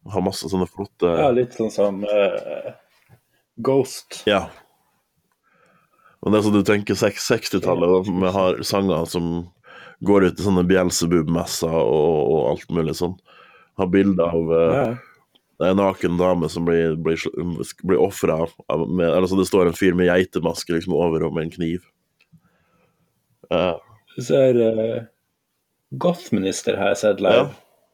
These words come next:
Speaker 2: Du ser på plakaten her, og, ja, Gothminister er artig.
Speaker 1: Ja.
Speaker 2: Og så er jeg Lyt skal spille.
Speaker 1: Ja.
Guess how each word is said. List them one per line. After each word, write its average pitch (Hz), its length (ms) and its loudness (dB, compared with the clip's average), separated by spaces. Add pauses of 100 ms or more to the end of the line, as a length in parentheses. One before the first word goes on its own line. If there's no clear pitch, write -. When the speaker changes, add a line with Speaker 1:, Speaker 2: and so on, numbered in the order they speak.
(1400)
Speaker 2:
Du 110 40 -12
ser 110 260 2
på 101 280 -2
plakaten 101 440 0
her, 101 340 -2
og, 110 540 4 (760)
ja, 175 80 2
Gothminister 139 600 0
er 82 140 -2
artig. - 200 -2
Speaker 1:
Ja. 104 120 2 (1400)
Speaker 2:
Og 139 200 0
så 139 100 2
er 117 100 6
jeg 110 220 -4 (260)
Lyt 135 600 -2 (140)
skal - 200 -8
spille. - 240 0
Speaker 1:
Ja. 120 220 0